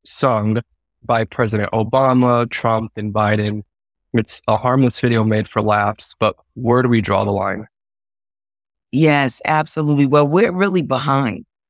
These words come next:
Speaker 2: because we have not es-, uh, established guardrails for such content, uh, a-, a-, a-, as we sit here today.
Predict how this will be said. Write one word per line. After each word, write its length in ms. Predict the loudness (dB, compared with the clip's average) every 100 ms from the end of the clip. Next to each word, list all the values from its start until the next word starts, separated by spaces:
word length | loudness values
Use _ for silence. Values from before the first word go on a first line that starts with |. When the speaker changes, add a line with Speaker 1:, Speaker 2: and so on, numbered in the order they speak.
| -8
Speaker 2:
because 320 | -2 -2 0
we 140 | -2
have 180 | -2 -2
not 420 | -2 0 0 -2 -6 _ _ _ _
es-, 140 | -6 -6 _ _ _ _
uh, 200 | -2 -2 -2
established 540 | -6 -2 -2 -2 -4
guardrails 680 | -2 -2 0 -2 -4 -8 -16 _ _ -4
for 100 | -2
such 260 | -2 -4
content, 520 | -2 -4 -4 -10 -16 -18 _ _ _ _
uh, 360 | -2 -2 -2 -6 -8 -6
a-, 160 | -4 -2
a-, 140 | -4 -2
a-, 260 | -2 -2 -2
as 160 | -4
we 80 | -4
sit 240 | -4 -4 -2
here 200 | -2 -2
today. 560 | -6 -4 -6 -6 -18